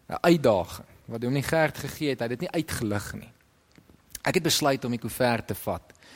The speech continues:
uh, en die uitdaging te gaan doen. Die uitdaging was, gaan dink weer terug oor jou lewe. Waar die Here lig was in jou lewe, of waar die Here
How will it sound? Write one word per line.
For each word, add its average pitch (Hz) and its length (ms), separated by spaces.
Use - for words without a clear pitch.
uh, 110 280
en 120 80
die 120 100
uitdaging 120 460
te - 80
gaan 98 240
doen. 87 180
Die 131 100
uitdaging 170 540
was, 113 360
gaan 139 160
dink 190 220
weer 226 160
terug 151 300
oor 131 140
jou 113 160
lewe. 90 360
Waar 123 360
die 165 220
Here 120 220
lig 117 420
was 151 260
in 175 260
jou 160 180
lewe, 127 380
of 185 260
waar 147 280
die 131 160
Here 131 160